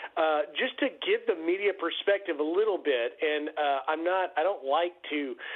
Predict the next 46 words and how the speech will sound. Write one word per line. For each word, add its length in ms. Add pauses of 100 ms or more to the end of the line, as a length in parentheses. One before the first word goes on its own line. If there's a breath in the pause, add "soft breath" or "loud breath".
(200 loud breath)
uh, 480 (160)
try 240
and, 240
uh, 300 (340 loud breath)
you 160
know, 160 (160)
s-, 320
bring 160
myself 460
into 300
it, 140
so 120
l-, 160
l-, 320
let 120
it 120
reflect 460
what 100 (120)
Fox 200 (120)
News 520 (160)
asked 360
me 320
to 200
do. 400 (400 loud breath)
But 320 (360 loud breath)
as 120 (100)
you 100
know, 360
Joe, 320 (420 loud breath)
I've 120
been 120
covering 240
the 140
border 540 (100)
for 60
my 160 (100)
days 400 (300)
since 180
I 60
was 220
Greta 220
Van 220
Susteren's 380
correspondent, 680
dating 280
back 320